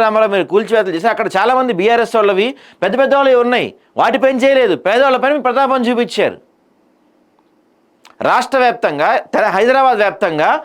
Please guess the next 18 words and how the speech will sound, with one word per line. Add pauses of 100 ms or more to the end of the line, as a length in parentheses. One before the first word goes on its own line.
(260)
ఇట్లాంటి (100)
ఎమ్మెల్యేలు, (220)
నాయకులు, (500)
ఈ
బీఆర్ఎస్
వాళ్ళు, (140)
కాంగ్రెస్
వాళ్ళు, (100)
బీజేపీ
వాళ్ళు
చెరబట్టిన (120)
భూములు (100)
కొన్ని (500)
కోట్లు
చేసే (100)
భూములు
ఉన్నాయి.
మీరు